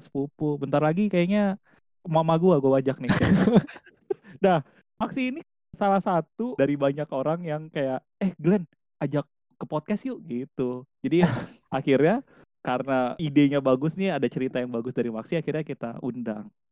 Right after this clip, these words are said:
Speaker 1: Jadi, siapapun yang denger ini mungkin kalau kalian pengen ngobrol di podcast juga bisa ya, Zar, ya?
Speaker 2: Iya. <laughs> Tinggal, eh,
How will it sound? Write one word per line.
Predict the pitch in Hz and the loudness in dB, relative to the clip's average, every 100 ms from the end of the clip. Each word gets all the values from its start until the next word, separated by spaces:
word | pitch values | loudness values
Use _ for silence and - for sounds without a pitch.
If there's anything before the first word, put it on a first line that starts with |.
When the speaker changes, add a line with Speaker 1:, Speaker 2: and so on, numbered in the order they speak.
| _ | _
Speaker 1:
Jadi, | - 123 160 160 | -6 0 2 2
siapapun | 139 131 143 131 | 0 0 -2 -2
yang | 127 | 0
denger | 127 127 120 | 0 2 2
ini | 117 170 | 2 0
mungkin | 165 135 190 202 202 _ _ _ - | 0 -2 0 -2 -2 _ _ _ 0
kalau | 131 131 127 | 2 4 2
kalian | 131 127 131 127 | 2 2 2 0
pengen | 131 131 | -2 2
ngobrol | 131 123 135 135 | 2 2 2 2
di | |
podcast | - 120 185 180 | 0 -4 -4 -2
juga | 165 120 | 0 2
bisa | 143 170 127 117 - - | 2 2 0 -2 -6 2
ya, | 123 | 4
Zar, | 120 113 | 4 2
ya? | 104 _ _ 214 180 - _ 180 - 185 - | 0 _ _ -18 -18 -20 _ _ -20 -20 -6
Speaker 2:
Iya. | 127 117 101 87 - - | 2 2 2 -6 -4 2
<laughs> | 156 139 - - | 2 0 -8 0
Tinggal, | 127 123 123 127 127 - | 6 8 8 8 8 4
eh, | 127 131 | 4 6